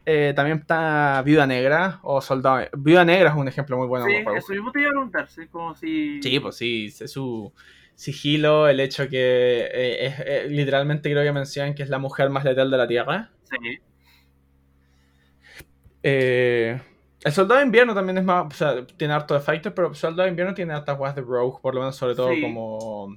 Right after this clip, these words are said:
Speaker 1: cuando está controlado, sobre todo ese tema de, de que lo sacan solo para asesinatos.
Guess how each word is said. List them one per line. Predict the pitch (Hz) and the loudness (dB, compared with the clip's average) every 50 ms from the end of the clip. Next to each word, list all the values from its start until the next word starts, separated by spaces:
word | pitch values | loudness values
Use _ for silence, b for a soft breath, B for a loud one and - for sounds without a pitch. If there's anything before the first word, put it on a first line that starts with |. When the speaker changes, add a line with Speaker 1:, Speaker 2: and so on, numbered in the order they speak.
| - - - | -18 -6 -4
Speaker 1:
cuando | 135 135 131 | -2 -2 -2
está | - - 151 | -2 -2 0
controlado, | 147 151 147 147 123 123 127 127 123 | 0 0 0 0 0 2 2 2 2
sobre | 113 - 107 113 | 0 -2 -6 -6
todo | 117 117 | -6 -6
ese | 113 - 120 | -6 -6 -6
tema | 113 123 120 120 117 | -8 -6 -4 -4 -2
de, | 110 110 104 98 98 85 85 - - _ _ _ _ _ _ _ _ _ _ _ _ | -2 -2 -2 -2 -4 -6 -10 -14 -20 _ _ _ _ _ _ _ _ _ _ _ _
de | 123 127 131 - | -8 -8 -6 -4
que | 127 123 | -4 -4
lo | 127 120 | -4 -4
sacan | - - 139 139 135 131 | -2 -2 -2 -2 -2 -4
solo | 139 - 147 139 135 | -2 -2 0 2 2
para | 131 | 2
asesinatos. | 131 - - - 143 135 135 147 180 220 | 2 0 -8 -6 -4 -4 -2 -2 -2 -4